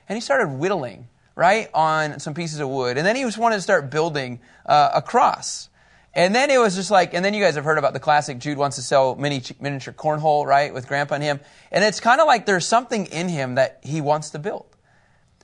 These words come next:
But, like, for me, I could fan that flame and say, "Hey, Jude, did you know that your f-, grandfather and your great-grandfather, like, this is how they were wired?" And so, like, it's important to know that because maybe God wants to use that to fan the, the gifts that are already inside of you.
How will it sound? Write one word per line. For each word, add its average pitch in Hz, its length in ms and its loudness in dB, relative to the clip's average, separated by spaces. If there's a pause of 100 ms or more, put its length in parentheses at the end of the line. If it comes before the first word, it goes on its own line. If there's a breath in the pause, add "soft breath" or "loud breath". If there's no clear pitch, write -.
(140)
But, 185 120 4
like, 190 180 4
for 185 160 -2
me, 226 400 2
I 185 140 6
could 269 280 0
fan 202 300 -2
that 165 180 0
flame 233 300 0
and 160 100 -2
say, 185 140 -2
"Hey, 196 100 0
Jude, 202 220 -6
did 151 160 -8
you 175 80 -6
know 196 300 2
that 160 160 -4
your 160 140 0
f-, - 180 -8 (120)
grandfather 190 560 2
and 165 200 -4
your 165 80 -4
great-grandfather, 131 760 -2
like, - 200 -4
this 165 200 -6
is 185 100 -8
how 160 120 2
they 151 160 0
were 160 100 -2
wired?" 165 420 -6
And 131 120 -8
so, 202 100 -2
like, 190 220 0 (260 loud breath)
it's - 200 -4
important 240 500 -4
to 196 60 -2
know 233 260 4
that 160 160 2
because 175 220 -4
maybe 226 260 -2
God 208 180 0
wants 196 200 -4
to 170 80 -4
use 220 460 -4
that 143 300 2 (200 loud breath)
to 160 80 -6
fan 226 340 -2
the, 190 180 0
the 151 120 -6
gifts 196 380 -4
that 180 100 0
are 156 100 4
already 143 200 0
inside 180 380 -4
of 123 140 -8
you. - 80 -20